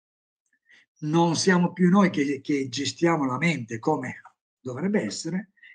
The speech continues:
ma è la mente che, attraverso i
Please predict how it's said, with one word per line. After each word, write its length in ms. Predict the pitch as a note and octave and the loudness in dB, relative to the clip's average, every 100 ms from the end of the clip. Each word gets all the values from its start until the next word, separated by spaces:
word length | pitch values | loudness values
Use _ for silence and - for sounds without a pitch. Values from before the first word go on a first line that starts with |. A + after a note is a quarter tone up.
| _ | _
ma 180 | D3 D#3 | -4 -2
è 80 | C#3+ | 0
la 200 | E3+ F3 | 0 2
mente 540 | F3 C3 B2 - F#3+ | 0 0 -6 -4 -2
che, 400 | - E3 A#2 - _ _ _ _ _ _ _ _ | 2 2 2 -8 _ _ _ _ _ _ _ _
attraverso 640 | A2+ A#2 A#2 D#3 E3 E3+ | -16 -8 -2 2 2 4
i 220 | D3+ C3+ | 2 0